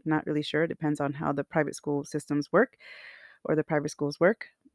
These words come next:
But, uh, most of us are going to be getting a break very soon. A holiday break is what people call them. Um, Christmas break, I prefer that.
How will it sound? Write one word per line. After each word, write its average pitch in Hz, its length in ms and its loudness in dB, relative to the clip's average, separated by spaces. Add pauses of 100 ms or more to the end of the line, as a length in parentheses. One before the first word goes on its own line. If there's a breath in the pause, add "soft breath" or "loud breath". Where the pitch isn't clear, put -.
But, 156 340 4
uh, 147 240 8
most 175 360 4
of 165 100 6
us - 340 6
are 160 80 2
going 160 260 4
to 151 120 -6
be 151 140 -2
getting 143 400 0
a 147 80 0
break 185 420 2
very 139 180 4
soon. 143 380 0 (720 loud breath)
A 147 80 -4
holiday 220 340 4
break 254 440 2
is - 140 -6
what 180 200 2
people - 240 -6
call 226 220 2
them. 247 260 0 (420)
Um, 147 460 -4 (100)
Christmas 240 300 4
break, 226 340 2
I 143 100 0
prefer 151 340 -4
that. 147 180 0